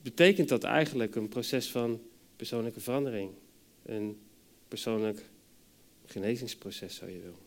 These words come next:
Een groeiproces. We mogen dus met Jezus samenwerken in dat genezingsproces. En om dat, ehm,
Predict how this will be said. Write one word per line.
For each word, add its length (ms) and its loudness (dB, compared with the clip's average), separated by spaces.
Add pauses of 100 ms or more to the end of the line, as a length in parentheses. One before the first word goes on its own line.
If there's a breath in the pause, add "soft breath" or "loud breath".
(600)
Een 60 -18
groeiproces. 800 0 (3250 loud breath)
We 80 -2
mogen 300 6
dus 120 0
met 180 2
Jezus 400 8
samenwerken 640 4
in 100 4
dat 280 2 (140)
genezingsproces. 1080 2 (3750 loud breath)
En 220 6
om 140 8
dat, 260 6
ehm, 440 6